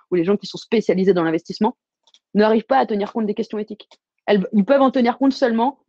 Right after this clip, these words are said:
si ça maximise, euh, en fait, euh, leur, euh, leur, euh, leur profit financier. Donc, on a décidé de faire une levée de fonds auprès de particuliers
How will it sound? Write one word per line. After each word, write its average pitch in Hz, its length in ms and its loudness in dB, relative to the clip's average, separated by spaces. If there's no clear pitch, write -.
si 240 160 -10
ça 202 120 -2
maximise, 214 560 -4
euh, 190 120 -2
en 190 100 -4
fait, 202 160 -8
euh, 180 160 -2
leur, 175 220 -6
euh, 160 240 -6
leur, 160 220 -8
euh, 165 180 -8
leur - 200 -14
profit - 220 -10
financier. - 400 -12
Donc, 202 140 2
on 202 100 4
a 175 80 4
décidé 196 480 -2
de 170 480 -4
faire 190 160 -4
une 175 100 -6
levée 170 200 -4
de 170 60 -10
fonds 214 160 -6
auprès 175 240 -4
de - 40 -12
particuliers 196 460 -6